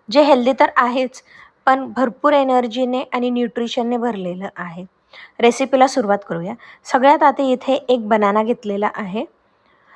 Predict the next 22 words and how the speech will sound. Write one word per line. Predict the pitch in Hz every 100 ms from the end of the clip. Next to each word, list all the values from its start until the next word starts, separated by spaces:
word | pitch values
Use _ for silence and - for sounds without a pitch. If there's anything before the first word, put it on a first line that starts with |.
| _
हे, | - 311 339
अ, | - 247 247 254
दोन | 226 269 311
स्मॉल | - 285 269
ग्लास | 262 277 277
किंवा | - 285
एक | 285 277
मोठा | 226 - 262
ग्लास | 226 226 254 - _ _ _ _
याची | 240 240 233 - 269 254 _ _ _ _ _ _ _ - -
टोटल | - - 269
रेसिपी | 247 226 - - 233
मी | 233
दिलेली | 208 202 202 196
आहे. | 180 233 349 _ - - - -
इथे | 277 330
मी | 320
एक | 302 302
टेबलस्पून | 302 277 294 - 294 294 -
ओट्स | 254 233
घेतला | 240 277 269 254
आहे, | 240 233